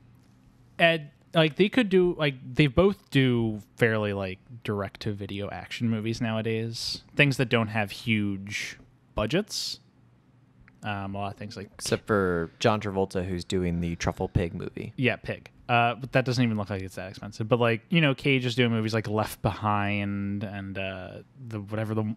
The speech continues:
Speaker 1: the one where the world, Knowing. <laughs>
Speaker 2: Yeah.
Speaker 1: Um, and Travolta's doing things like Killing Season and whatnot.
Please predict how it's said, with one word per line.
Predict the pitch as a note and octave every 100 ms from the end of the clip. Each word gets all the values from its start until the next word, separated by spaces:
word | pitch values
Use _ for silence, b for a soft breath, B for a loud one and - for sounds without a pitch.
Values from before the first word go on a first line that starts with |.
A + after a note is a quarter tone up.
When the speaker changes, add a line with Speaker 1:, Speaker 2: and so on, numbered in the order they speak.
| -
Speaker 1:
the | B2
one | G#2 G2+ G2+ G2
where | G2
the | F#2+
world, | G2 G2+
Knowing. | C#3+ B2 B2+ A#2 A2+ A2+ A#2+
<laughs> | - - - - B B B B _ _ _ _ _ _ _ -
Speaker 2:
Yeah. | C3 C3 B2
Speaker 1:
Um, | B2
and | B2
Travolta's | - C3 C3 B2+ B2
doing | A#2+ A2
things | A2 G2+
like | G2
Killing | A2+ G#2
Season | G2+ A2+ A2
and | G#2+
whatnot. | G#2 G#2 G#2